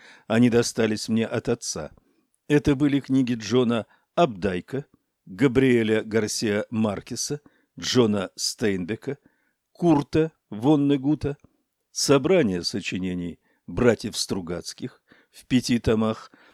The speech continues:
несколько книг Филиппа Дика,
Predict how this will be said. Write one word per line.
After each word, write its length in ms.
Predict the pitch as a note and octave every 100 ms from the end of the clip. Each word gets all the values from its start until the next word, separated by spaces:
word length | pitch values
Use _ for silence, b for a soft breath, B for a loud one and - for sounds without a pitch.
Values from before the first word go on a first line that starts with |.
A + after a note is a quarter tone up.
| b
несколько 640 | A#2 F3 E3+ - D#3 E3
книг 300 | - D#3 D#3
Филиппа 640 | - D3+ D3 D#3 D3 C3 -
Дика, 540 | G#2+ F#2+ G2+ - B2+